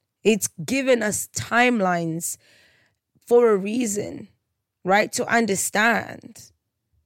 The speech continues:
where we're at in Earth's history and to really, for us to deep, it's not a long time considering, right? The, the evolutionist story says that it's so many years old.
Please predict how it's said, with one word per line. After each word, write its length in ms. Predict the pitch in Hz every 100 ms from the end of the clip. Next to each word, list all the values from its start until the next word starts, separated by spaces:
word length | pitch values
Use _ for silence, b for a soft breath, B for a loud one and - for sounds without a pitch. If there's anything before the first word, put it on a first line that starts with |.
| _
where 280 | 180 214 208
we're 240 | 196 180
at 220 | 185 202
in 140 | 175 180
Earth's 260 | 190 190
history 460 | - 196 - - 160
and 180 | 185 202
to 160 | -
really, 380 | 208 254 285 247
for 200 | - 196
us 140 | 208 -
to 100 | -
deep, 360 | 165 214 185
it's 200 | 180 -
not 220 | 254 247
a 60 | 208
long 280 | 196 202 185
time 320 | - 196 156 -
considering, 880 | 175 165 - 202 185 165 - 87
right? 400 | - - 247 - - - -
The, 320 | 180 165 156
the 300 | 170 170 180 B B -
evolutionist 1040 | 180 175 185 196 - 170 170 165 - -
story 340 | - 170 165 160
says 280 | - 180 170
that 160 | 170
it's 220 | 90 165
so 540 | - - - 190 180 170
many 220 | 175 175
years 400 | 165 170 175 165
old. 400 | - 180 170 190